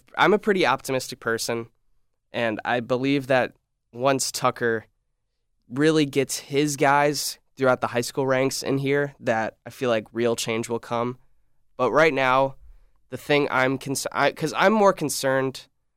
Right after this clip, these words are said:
than I usually am with that performance because he has this,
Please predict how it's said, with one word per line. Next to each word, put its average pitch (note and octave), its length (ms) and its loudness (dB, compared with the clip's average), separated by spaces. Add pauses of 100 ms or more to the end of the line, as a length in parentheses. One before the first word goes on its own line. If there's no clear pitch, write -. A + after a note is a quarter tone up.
(300)
than C3 120 0
I A#2+ 80 0
usually B2+ 420 -2
am B2+ 280 0 (180)
with A#2 360 -8
that A#2+ 240 -6
performance A#2+ 520 -4
because G#2+ 600 -6 (840)
he D#3+ 500 -6 (260)
has D#3+ 360 -2
this, F3 240 -4